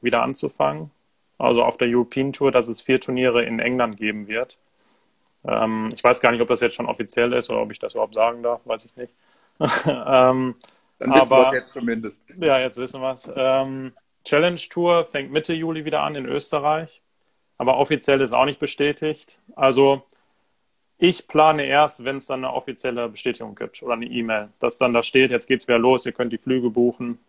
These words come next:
Speaker 1: weil bevor ich, äh, jetzt irgendwie rumüberlege, "Ja, das Turnier möchte ich spielen" und so weiter, dann sind wieder drei abgesagt dann nach ein paar Wochen. Also von daher gehe ich das ganz entspannt an und, äh,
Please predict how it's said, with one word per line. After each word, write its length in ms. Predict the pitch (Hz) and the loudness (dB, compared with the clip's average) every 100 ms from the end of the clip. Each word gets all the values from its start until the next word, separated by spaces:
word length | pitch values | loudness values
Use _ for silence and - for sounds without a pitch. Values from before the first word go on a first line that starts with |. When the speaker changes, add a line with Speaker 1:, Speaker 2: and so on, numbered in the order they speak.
| - | 2
Speaker 1:
weil 320 | 113 113 113 | 6 6 2
bevor 420 | 107 - 123 123 | -2 0 2 2
ich, 180 | 117 - | 0 -4
äh, 420 | 120 113 113 117 | -6 -4 -6 -6
jetzt 160 | 117 - | -6 -6
irgendwie 260 | 127 120 | -4 0
rumüberlege, 640 | 117 117 139 127 123 123 117 | 0 2 2 2 4 4 4
"Ja, 140 | 117 113 | 2 2
das 220 | 123 - | 0 -4
Turnier 220 | 127 120 | -12 -12
möchte 220 | 120 - | -12 -14
ich 60 | - | -14
spielen" 220 | - 117 | -6 -6
und 120 | 117 | -6
so 120 | 110 | -4
weiter, 440 | 107 123 - 113 120 _ _ _ - | 2 2 2 -2 -4 _ _ _ -8
dann 120 | 117 | -4
sind 140 | 120 | 0
wieder 180 | 120 117 | 4 4
drei 240 | 113 117 120 | 6 4 4
abgesagt 540 | 123 120 104 104 - | 2 -2 -2 -4 -6
dann 220 | 107 110 _ _ | -8 -10 _ _
nach 400 | 147 - 110 - | -20 -10 -10 -8
ein 80 | 110 | -2
paar 180 | 110 104 | -2 -2
Wochen. 300 | 104 113 - _ _ _ | -4 -8 -18 _ _ _
Also 180 | - 113 | -8 -4
von 180 | 127 117 | -2 4
daher 460 | 120 120 120 120 123 - | 6 8 6 4 0 -12
gehe 120 | 113 | -10
ich 60 | 110 | -2
das 180 | 127 - | -2 -2
ganz 200 | 127 127 | -4 -4
entspannt 500 | 117 - 117 120 120 | -8 -4 -2 -2 -4
an 240 | 117 117 | -6 -8
und, 420 | 117 113 110 | -10 -10 -10
äh, 40 | 104 | -10